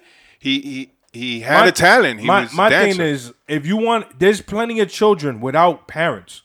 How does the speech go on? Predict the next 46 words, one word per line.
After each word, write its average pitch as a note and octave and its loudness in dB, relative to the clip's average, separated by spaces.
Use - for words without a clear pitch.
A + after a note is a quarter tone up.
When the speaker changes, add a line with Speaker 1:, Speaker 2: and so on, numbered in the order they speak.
Speaker 1:
Mm-hmm. G2 -20
Speaker 2:
Go G#3 4
to - -2
those A#3 4
children. B2 -2
Why D3+ 4
are C4 4
you C4+ 2
going B3+ 4
Speaker 1:
Yeah, C#4 2
Speaker 2:
to A3+ 4
Speaker 1:
but, C3 2
but A#2+ -12
Speaker 2:
children A3+ 4
Speaker 1:
he's F#3 0
Speaker 2:
with G3 6
Speaker 1:
gonna, C#3+ 0
Speaker 2:
parents? F3+ -2
Speaker 1:
he's A#2+ -12
gonna C#3 0
go C3 -2
to C3 -6
who A#2+ -6
he's A#2+ -4
attracted A#2 -4
to G2 -10
at F#2+ -10
the G2 -16
time. A2+ -8
Speaker 2:
Ah, E3 4
well, C3 2
then B2+ -6
now B2+ -6
you B2 -8
see, C#3+ -10
that's A2+ -8
what A2 -10
I'm A2+ -8
saying. G3 -6
That's B2 -8
why C3 -2
it's B2 -4
wrong. C#3 -2
Speaker 1:
So C3 6
that's A#2+ 2
why. A2+ 2